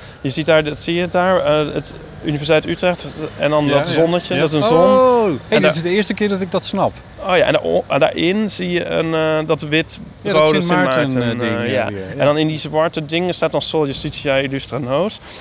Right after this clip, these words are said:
Speaker 1: En dit is dus, deze bronzen bol is dus die zon der gerechtigheid zogenaamd.
Speaker 2: Ja.
Speaker 1: Maar wat nou zo geniaal, fantastisch leuk is, is dat een kunstenaar, van wie ik de naam dan ook weer even moet googlen straks, heeft bedacht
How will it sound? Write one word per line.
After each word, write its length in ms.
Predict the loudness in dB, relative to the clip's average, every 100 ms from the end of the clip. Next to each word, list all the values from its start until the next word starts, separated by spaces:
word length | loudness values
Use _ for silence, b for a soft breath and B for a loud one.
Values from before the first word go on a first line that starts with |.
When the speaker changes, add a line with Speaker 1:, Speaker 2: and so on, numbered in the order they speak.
| B -4
Speaker 1:
En 140 | 0
dit 140 | 0
is 100 | 0
dus, 180 | -2 -4 B B B
deze 280 | 4 4 2
bronzen 500 | 0 0 2 -2 2
bol 340 | 4 4 4
is 180 | 0 -4
dus 240 | -4 -6
die 260 | -4 -6 -6 -12 -12
zon 260 | -4 -2 2
der 120 | 0
gerechtigheid 580 | 0 -4 -4 -4 -4 -2
zogenaamd. 520 | -2 -4 -2 -2 -2
Speaker 2:
Ja. 140 | -2 -6 -6
Speaker 1:
Maar 100 | 0
wat 100 | 2
nou 160 | 2 2
zo 120 | 0
geniaal, 600 | -2 0 2 2 4 4
fantastisch 500 | 2 0 0 0 -2
leuk 260 | 2 4 2
is, 440 | -2 -2 -2 -6 B B B B B 0
is 220 | 0 4
dat 220 | 2 2
een 280 | 2 2 0 -4 -6
kunstenaar, 600 | -2 0 0 0 0 0
van 160 | -2 -6
wie 100 | -6
ik 80 | -6
de 60 | -6
naam 420 | -4 -4 -4 -4
dan 200 | -6 -4
ook 220 | -4 -4 -4
weer 220 | -4 -4
even 180 | -4 -4
moet 120 | -4
googlen 280 | -4 -4 -4
straks, 440 | -2 -2 -2 -4 B B B -4
heeft 240 | 0 0
bedacht 640 | -2 -2 0 0 -4 -8